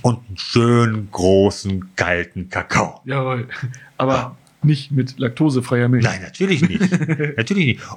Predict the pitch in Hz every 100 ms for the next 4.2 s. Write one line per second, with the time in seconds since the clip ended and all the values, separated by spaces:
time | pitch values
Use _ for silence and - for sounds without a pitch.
0 | - 143 147 139 139 143 135 131 - 113
1 | 110 101 - 160 - 170 196 190 131 139
2 | 139 127 120 110 - - - 175 196 185
3 | 156 131 - 95 85 80 78 82 - 139
4 | 180 233